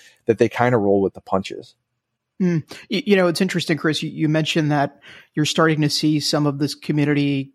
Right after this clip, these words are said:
Speaker 2: get out. You know, we're, we're, we're definitely not post-covid in some respects. People are still getting covid. People are still dying of covid. I, I don't mean to express that this is no longer <laughs> a consequential illness that people or society needs to face, but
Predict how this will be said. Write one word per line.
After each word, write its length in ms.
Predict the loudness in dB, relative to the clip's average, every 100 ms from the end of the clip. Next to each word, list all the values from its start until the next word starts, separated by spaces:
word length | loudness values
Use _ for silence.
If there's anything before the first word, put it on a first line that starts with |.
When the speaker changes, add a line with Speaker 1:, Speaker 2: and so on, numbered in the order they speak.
| _
Speaker 2:
get 100 | -2
out. 340 | 2 4 2 2
You 60 |
know, 140 | 2 2
we're, 140 | 0
we're, 240 | -2 -2 -4 _ _ _ _ _ -4
we're 100 | 0
definitely 200 | 4 4
not 180 | 2
post-covid 560 | 2 0 0 0 0 0
in 160 | -2 0
some 200 | 0 0
respects. 320 | -2 -6 -2
People 260 | -2 2
are 40 | 0
still 200 | 2 2
getting 200 | 4 4
covid. 360 | 2 2 0
People 200 | -2 -2
are 60 | -2
still 220 | 0 -2
dying 420 | 2 2 4 2 -4 -14 -14 -4
of 140 | -2
covid. 360 | 0 2 2 2
I, 200 | 2 0
I 40 |
don't 240 | 0 0
mean 200 | 2 2 2
to 280 | 0 0 0
express 460 | -4 0 0 0
that 140 | -4 -2
this 200 | -2 0
is 180 | -4 -8 -20 -8 2
no 180 | 4
longer 480 | 4 4 4 2 0 -6 -12 -12
<laughs> 180 | -4 -2
a 420 | -2 -8 -14 -12
consequential 800 | -6 -4 -4 -6 -4 -2 0 0
illness 360 | 2 2 2
that 160 | 0 -2
people 440 | -4 0 0 0 -8 -4
or 120 | -2
society 440 | 0 0 0 0 0
needs 220 | -2 -4
to 80 | -6
face, 320 | -2 -2 -2
but 340 | -2 -2 -4